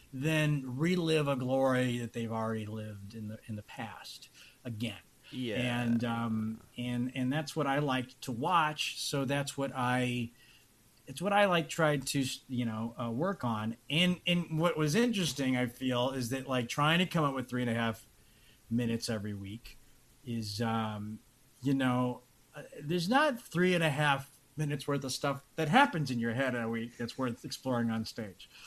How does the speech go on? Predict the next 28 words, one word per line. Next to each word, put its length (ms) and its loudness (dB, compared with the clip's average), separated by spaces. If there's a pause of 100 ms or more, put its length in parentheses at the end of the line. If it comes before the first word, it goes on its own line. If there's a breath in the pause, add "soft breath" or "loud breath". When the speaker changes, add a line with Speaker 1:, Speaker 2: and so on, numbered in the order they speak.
(240 loud breath)
Speaker 1:
You 140 2
know, 240 4
there's 180 2
a 60 0
lot 260 4
of, 180 4
uh, 300 6 (180)
garbage, 560 2 (380 loud breath)
but 380 6 (100)
I 80 2
tried 320 2
to 60 -4
do 240 2
it. 240 0
And 260 2
I 120 2
think 280 -2
that's 300 -2
what 120 -4
sort 240 -2
of 300 0 (100)
lent 380 0
itself 460 -2
to 120 -2
me 380 2 (120)
trying 380 -2
to 140 -2
experiment. 800 0